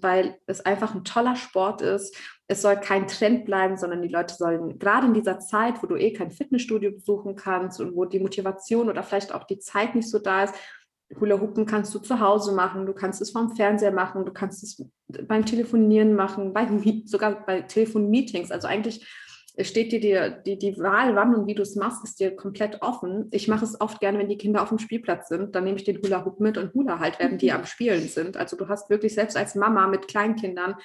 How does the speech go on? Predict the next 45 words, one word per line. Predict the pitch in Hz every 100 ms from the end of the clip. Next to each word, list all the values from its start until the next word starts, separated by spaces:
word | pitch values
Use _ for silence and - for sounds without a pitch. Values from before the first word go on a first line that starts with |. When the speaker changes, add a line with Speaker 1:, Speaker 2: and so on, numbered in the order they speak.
| - - - _ 214
Speaker 1:
die |
Möglichkeit, | 202 214 226 214 - 196 196
aktiv | - - 262 269
zu | - 160
sein. | 156 160 202
Und | 233
ich | - -
finde, | 233 226
das | 214
ist, | 220 - - - - - -
das | 202 220
ist | 220
etwas, | 240 247 240 -
was | 220
man | 226 220
halt | 208 208 208 - - _ _ _ _ _ _ _ _ _ - _ -
weitergeben | 233 240 247 175 170 -
kann, | - 160 165 170
ja. | 175 202
Und | 196 196
die | 196
meisten, | 190 226 - 233
die | 214
schaffen | 240 - 262
es | 247
aber | 175
einfach | - 180 185 -
nicht, | 214
den | 196 190
Hula-Hoop | 208 190 196 -
oben | 247 254
zu | -
lassen, | 175 180 208
weil | 190
er | 190
vielleicht | 196 190
einfach | 196 190 196
nicht | 196
dieselbe, | 190 180 180 -
die | 185
richtige | - 208 220 196
Speaker 2:
Mhm. | 240
Speaker 1:
Größe | 208 214 214 185
hat | 180 180
oder | 185 175